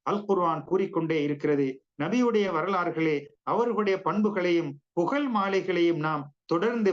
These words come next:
பார்த்த வண்ணம் இருக்கவே முடியும். அவர்களுடைய வரலாறுகளை படிக்கும் போதெல்லாம் அவர்கள் செய்த தியாகங்களும் இஸ்லாத்துக்கு செய்த உதவிகளை எல்லாம்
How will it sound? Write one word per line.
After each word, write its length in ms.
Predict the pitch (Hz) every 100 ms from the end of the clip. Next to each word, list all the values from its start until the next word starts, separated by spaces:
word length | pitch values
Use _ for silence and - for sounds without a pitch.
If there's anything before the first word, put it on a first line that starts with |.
| -
பார்த்த 340 | 147 208 208 180
வண்ணம் 320 | 175 165 151
இருக்கவே 400 | 151 170 170 160 143
முடியும். 300 | 147 151 131 _ - 160
அவர்களுடைய 300 | 208 202 160
வரலாறுகளை 540 | 190 226 208 202 196 185 180
படிக்கும் 340 | 269 302 247
போதெல்லாம் 400 | 208 196 185 156 139 _ 139
அவர்கள் 380 | 196 208 202 180 -
செய்த 160 | 170 165 160
தியாகங்களும் 680 | 160 185 156 170 156 160 147 143 _ 180
இஸ்லாத்துக்கு 640 | 180 202 226 226 220 214 202
செய்த 180 | 208 208 180
உதவிகளை 440 | 190 302 277 220 190
எல்லாம் 260 | 180 170